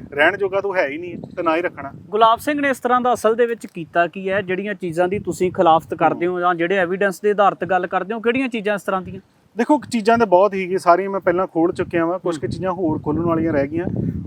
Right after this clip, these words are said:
Speaker 1: ਉਹ ਆਪਾਂ ਲੜੀਵਾਰ ਜਿੱਦਾਂ ਦਾ ਹੋਏਗਾ ਖੋਲ੍ਹੀ ਜਾਵਾਂਗੇ। ਸਭ ਤੋਂ ਵੱਡੀ ਗੱਲ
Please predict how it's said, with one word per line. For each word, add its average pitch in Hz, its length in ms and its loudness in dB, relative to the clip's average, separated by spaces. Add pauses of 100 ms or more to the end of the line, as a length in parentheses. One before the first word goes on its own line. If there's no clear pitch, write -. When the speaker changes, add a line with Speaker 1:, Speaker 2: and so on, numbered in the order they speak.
Speaker 1:
ਉਹ 214 60 4
ਆਪਾਂ 226 180 4
ਲੜੀਵਾਰ 196 840 2
ਜਿੱਦਾਂ 175 240 0
ਦਾ 175 100 4
ਹੋਏਗਾ 170 260 0
ਖੋਲ੍ਹੀ 170 260 0
ਜਾਵਾਂਗੇ। 170 400 2 (360)
ਸਭ 185 200 2
ਤੋਂ 226 140 -4
ਵੱਡੀ 190 260 -2
ਗੱਲ 185 200 2